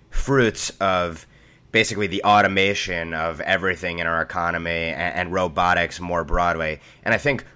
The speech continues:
all of our listeners are not Luddites. They all understand, I'm sure, very well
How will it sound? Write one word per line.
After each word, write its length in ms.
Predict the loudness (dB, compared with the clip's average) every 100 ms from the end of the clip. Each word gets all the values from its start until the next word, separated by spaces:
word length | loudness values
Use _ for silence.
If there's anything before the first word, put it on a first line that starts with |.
| 2
all 160 | 6 6
of 80 |
our 100 | 6
listeners 460 | 4 0 -2 -2 -2
are 120 | -4
not 380 | 0 0 0 -2
Luddites. 540 | -2 0 0 -2 -6
They 160 | -4 0
all 240 | 2 2
understand, 680 | 0 -2 -4 -4 0 0 0
I'm 140 | -4
sure, 320 | -4 -6 -4 -2
very 280 | 0 0
well 460 | 2 0 0 0 -4